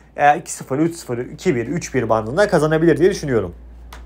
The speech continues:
Ayın altısına geçtik.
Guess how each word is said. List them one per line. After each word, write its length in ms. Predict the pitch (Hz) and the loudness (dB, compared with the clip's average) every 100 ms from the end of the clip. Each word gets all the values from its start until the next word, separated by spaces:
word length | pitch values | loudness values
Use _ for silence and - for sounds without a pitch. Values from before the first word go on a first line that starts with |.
| - - - - - - - - - - | -20 -20 -20 -20 -20 -20 -20 -20 -4 4
Ayın 200 | 190 247 | 6 8
altısına 460 | 240 240 - 254 | 6 4 2 4
geçtik. 480 | 254 208 - 214 - | 6 6 4 -4 -6